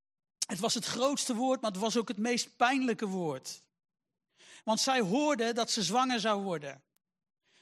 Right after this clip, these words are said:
Meisje van zestien, in een zeer preutse cultuur,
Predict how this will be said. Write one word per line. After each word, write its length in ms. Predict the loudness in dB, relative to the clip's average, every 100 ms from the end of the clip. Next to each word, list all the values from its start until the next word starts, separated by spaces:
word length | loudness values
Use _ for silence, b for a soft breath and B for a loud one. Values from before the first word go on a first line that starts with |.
| b
Meisje 460 | 4 4 4 0
van 160 | 0 0
zestien, 680 | 0 0 -2 -4 -6 -8 -10 b b b b -4
in 180 | 0 0
een 160 | 0
zeer 540 | 0 0 0 -2 -4 -14 _ _ _ _ _ 2
preutse 440 | 4 4 2 -2
cultuur, 720 | -2 -2 -2 -4 -4 -6 -10